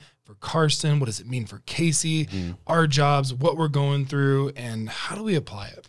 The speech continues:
Speaker 2: And that's a big thing that I've noticed. A, a, a terminology that my group likes to use is doing life together.
Speaker 1: Yeah.
Speaker 2: We're not just,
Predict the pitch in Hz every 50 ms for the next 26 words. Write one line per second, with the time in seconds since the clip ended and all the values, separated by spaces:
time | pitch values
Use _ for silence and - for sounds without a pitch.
0 | - - - - - 120 131 156 165 - 165 131 117 127 113 - 127 123 113 107
1 | 104 104 110 113 110 107 104 - - 110 98 - 82 110 107 107 - - 110 104
2 | 98 95 - - 143 143 147 127 117 110 117 127 127 113 104 110 113 104 107 98
3 | 90 104 98 104 104 95 110 110 104 - 104 104 101 92 - - 107 98 101 104
4 | 104 101 90 92 98 95 90 90 98 117 117 117 117 110 104 98 87 92 98 92
5 | - - - 95 92 98 95 92 - 104 - - - - 139 170 202 - 120 117
6 | 110 110 113 113 123 123 127 127 110 123 117 117 - -